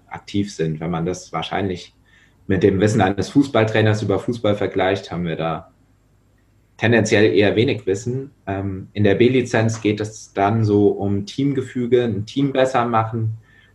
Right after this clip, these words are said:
Und in der A-Lizenz, das geht dann ganz klar in Richtung Spitzensport, dass man praktisch mit einem Trainerteam arbeitet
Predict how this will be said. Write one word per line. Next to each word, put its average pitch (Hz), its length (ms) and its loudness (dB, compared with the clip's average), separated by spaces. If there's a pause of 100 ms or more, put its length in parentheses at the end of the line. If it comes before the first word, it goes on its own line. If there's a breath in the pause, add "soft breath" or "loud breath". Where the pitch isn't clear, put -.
(180)
Und 104 140 4
in 101 100 6
der 98 180 4
A-Lizenz, 113 540 2
das 98 200 -4
geht 98 180 2
dann 95 140 0
ganz 95 260 -2
klar 92 180 -2
in 95 80 -6
Richtung 92 340 -6
Spitzensport, 110 920 -2
dass 92 220 -8
man 92 220 -8
praktisch 92 420 -6
mit 101 200 -4
einem 95 200 -6
Trainerteam 113 600 2
arbeitet 104 720 2